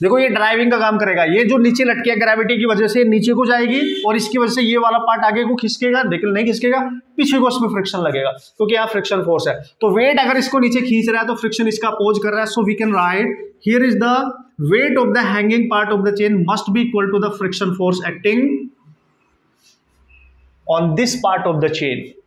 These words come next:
Clear? simply, simply ये चल नहीं रहा है, ये हमने equilibrium में मान लिया, rest में मान लिया है, तो जितना weight उसको नीचे को खींच रहा है उतना ही friction उसको रोकेगा, तभी balance होगा। बस हो गया। अब आ जाओ, Weight को क्या लिखते हैं sir?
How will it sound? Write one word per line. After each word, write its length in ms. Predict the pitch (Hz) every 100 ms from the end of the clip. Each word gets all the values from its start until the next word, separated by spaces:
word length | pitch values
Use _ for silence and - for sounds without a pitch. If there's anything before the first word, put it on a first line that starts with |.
| _
Clear? 400 | - 175 202 269 294 - - -
simply, 420 | - 202 196 190 - -
simply 260 | - 196 202
ये 200 | 208 208
चल 280 | 202 202 202
नहीं 160 | 208 214
रहा 100 | 202
है, 260 | 208 208 175
ये 80 |
हमने 260 | 185 196 196
equilibrium 480 | 202 - 208 202 202
में 100 | 202
मान 220 | 196 190
लिया, 140 | 202 214
rest 300 | 180 175 -
में 60 | 202
मान 200 | 190 190
लिया 180 | 196
है, 80 | 214 208 - - -
तो 80 | 156
जितना 320 | 165 214 240
weight 220 | 240 226 220
उसको 200 | - 220
नीचे 200 | 208 208
को 100 | 196
खींच 280 | 196 190
रहा 160 | 202 226
है 80 | 226
उतना 220 | 202 202
ही 100 | 208
friction 420 | 202 185 - 190
उसको 280 | 185 - 202 - - - -
रोकेगा, 580 | 151 170 170 208 190 220 -
तभी 180 | 175 202
balance 440 | 170 165 170 160 151
होगा। 300 | 135 147 151 - - -
बस 260 | 156 156 -
हो 100 | 156
गया। 180 | 147 131 127 - -
अब 140 | 185
आ 80 | 175
जाओ, 180 | 160 160 165 - - _ -
Weight 300 | 143 185 247
को 140 | 220 240
क्या 160 | 240
लिखते 300 | 233 233 247
हैं 100 | 233
sir? 260 | 226 240 247